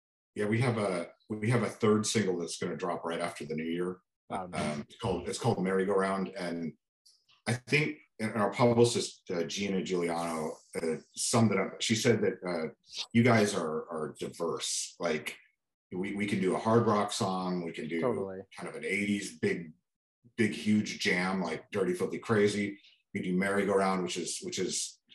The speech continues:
Speaker 1: a, another different kind of feel and style. I don't wanna give too much away, you
Speaker 2: No,
Speaker 1: know,
Speaker 2: no,
Speaker 1: but, uh,
Speaker 2: yeah, don't, I don't wanna push you
Speaker 1: yeah,
Speaker 2: to
Speaker 1: you know.
Speaker 2: say too much.
Speaker 1: No, no, no, but, but
Speaker 2: <laughs>
Speaker 1: yeah, so we're, you know, uh, it,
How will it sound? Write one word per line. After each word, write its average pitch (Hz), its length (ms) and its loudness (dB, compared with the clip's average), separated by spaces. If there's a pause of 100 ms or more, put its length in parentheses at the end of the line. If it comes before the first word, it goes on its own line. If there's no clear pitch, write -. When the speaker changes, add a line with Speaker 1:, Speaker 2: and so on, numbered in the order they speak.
(120)
Speaker 1:
a, 87 300 -10
another 101 340 0
different 104 320 -2
kind 98 240 -4
of 87 120 -4 (460)
feel 110 720 4 (380)
and 240 120 -12
style. 95 600 -2 (200)
I 95 40 -4
don't 107 60 2
wanna 113 140 6
give 101 140 0
too - 140 0
much 98 240 2
away, 73 420 -6
you - 60 -2
Speaker 2:
No, 208 120 10
Speaker 1:
know, 214 180 10
Speaker 2:
no, 139 80 4
Speaker 1:
but, 135 80 0
uh, - 20 8
Speaker 2:
yeah, 147 260 8
don't, 147 320 4
I 131 100 0
don't 147 100 2
wanna 127 160 4
push 135 320 -6
you 131 80 2
Speaker 1:
yeah, 131 80 4
Speaker 2:
to 120 80 2
Speaker 1:
you 110 160 0
know. - 100 -4 (260)
Speaker 2:
say 120 140 2
too 113 180 -6
much. 113 340 0
Speaker 1:
No, 131 340 8
no, 127 160 6
no, 131 240 8
but, 117 280 4
but 117 200 6
Speaker 2:
<laughs> - 20 2
Speaker 1:
yeah, - 140 6
so 107 240 4
we're, 107 400 4 (240)
you 107 80 -6
know, 98 260 0
uh, 95 240 0 (460)
it, 117 240 4